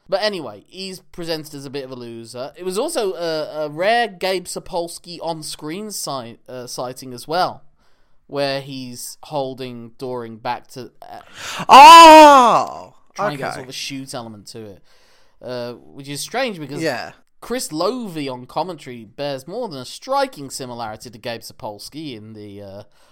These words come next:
Speaker 1: voice department. Not quite sure how that works. <laughs> But, um,
Speaker 2: Yeah.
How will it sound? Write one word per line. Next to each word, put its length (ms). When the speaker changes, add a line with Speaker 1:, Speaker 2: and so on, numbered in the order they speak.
Speaker 1:
voice 400
department. 560
Not 220
quite 220
sure 180
how 200
that 320
works. 680
<laughs> 360
But, 500
um, 120
Speaker 2:
Yeah. 480